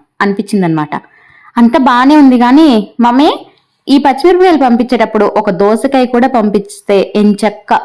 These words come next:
మన ఊరి దోసకాయ, మన ఊరి పచ్చిమిరపకాయలు వేసుకొని దోసకాయ పచ్చడి నూరుకొని తినేదాన్ని కదా. మిస్ అయిపోయాం. నెక్స్ట్ టైమ్ మాత్రం దోసకాయలు మాత్రం మర్చిపోకు నాకేమైనా పంపించేటప్పుడు.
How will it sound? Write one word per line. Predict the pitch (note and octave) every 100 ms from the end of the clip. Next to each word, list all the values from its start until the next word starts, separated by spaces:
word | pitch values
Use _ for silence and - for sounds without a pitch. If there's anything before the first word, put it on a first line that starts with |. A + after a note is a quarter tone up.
| F#3
మన | F3+ G3 A3+ B3+
ఊరి | D4
దోసకాయ, | B3+ G#3 G3+ F#3+ E3+ F3+ - _ _
మన | G3 G3 G#3
ఊరి | B3+ D4 E4+
పచ్చిమిరపకాయలు | B3+ - A#3 A3 - G#3 G3+
వేసుకొని | F3+ G3+ - A3 G3 F3+
దోసకాయ | G#3 G#3+ - C#4
పచ్చడి | C4+ B3+ C4 A#3+
నూరుకొని | A#3+ A#3+ A#3
తినేదాన్ని | A#3 A3+ A3+ A3+ A3
కదా. | G#3+ G#3+ G3+ G3+ G3+ - _ _ _ _ -
మిస్ | G#3 G3+
అయిపోయాం. | G3+ F#3+ F3 E3 E3+ - _ -
నెక్స్ట్ | C#4 C#4+
టైమ్ | G4 E4+
మాత్రం | C#4 C4+ B3
దోసకాయలు | B3 B3 C4
మాత్రం | A#3 G#3+ A3 A3+
మర్చిపోకు | G#3 - A#3 A3
నాకేమైనా | G3 G3 F#3+ F#3
పంపించేటప్పుడు. | G3 F3+ G3 G#3 G3 F#3 F3 F3+